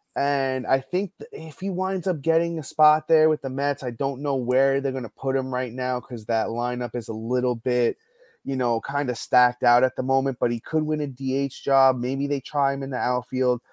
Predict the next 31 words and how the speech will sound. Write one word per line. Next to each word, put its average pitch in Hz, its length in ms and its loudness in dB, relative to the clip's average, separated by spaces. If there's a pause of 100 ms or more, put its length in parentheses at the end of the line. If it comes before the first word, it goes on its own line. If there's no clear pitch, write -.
(220)
but 151 120 6
he's 175 160 -2
raking 143 340 0
right 127 200 0
now 120 240 -2
in 117 80 -6
spring 113 280 -8
training. 113 500 -8
Right 127 200 2
now 135 240 -2
in, 120 80 -2
uh, 110 160 0
spring 139 280 -6
training, 117 440 -6
Brett 120 260 2
Baty 120 280 -2
has 131 540 4 (340)
one 143 300 4
bomb. 127 480 6
He 120 220 -10
has, 107 420 0
uh, 98 160 -2
he's 117 160 -8
hitting 117 280 -6
a 90 100 -12
four 170 260 4
forty-four, 131 760 2
three 151 260 -2
R 143 160 4
B 123 180 -2
Is, 120 480 4